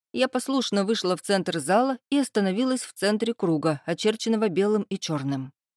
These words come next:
Стоило мне замереть на месте, как пол под моими ногами засиял чёрным светом, а затем вспыхнула белая полоса.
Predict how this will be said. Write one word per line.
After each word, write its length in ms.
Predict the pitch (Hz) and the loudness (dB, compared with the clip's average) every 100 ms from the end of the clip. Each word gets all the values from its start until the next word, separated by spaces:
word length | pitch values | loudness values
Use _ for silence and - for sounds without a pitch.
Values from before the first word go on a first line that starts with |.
| _ - | _ -16
Стоило 440 | - 294 269 240 | -2 2 4 6
мне 240 | 233 254 220 | 8 8 6
замереть 480 | 226 262 262 208 | 6 6 6 4
на 160 | 185 185 | 2 2
месте, 500 | 233 302 - 170 139 | 2 0 0 -4 -2
как 280 | - 226 - | 0 0 0
пол 260 | - 311 302 | 0 2 2
под 200 | 214 202 | 2 2
моими 260 | 220 208 | 4 4
ногами 420 | 202 233 240 208 175 | 4 4 4 4 2
засиял 480 | 185 180 214 262 | -2 0 2 2
чёрным 440 | 240 262 254 254 254 | 0 0 2 4 2
светом, 560 | - 262 208 165 147 - - _ - | 2 2 2 2 -2 -4 -20 _ -6
а 120 | 185 | -2
затем 440 | 175 - 240 277 | -2 0 2 2
вспыхнула 680 | 262 - 226 247 240 254 269 | 0 -4 -2 0 2 4 4
белая 420 | 220 180 175 175 170 | 2 0 2 0 0
полоса. 500 | 170 165 - 151 | -4 -4 -6 -8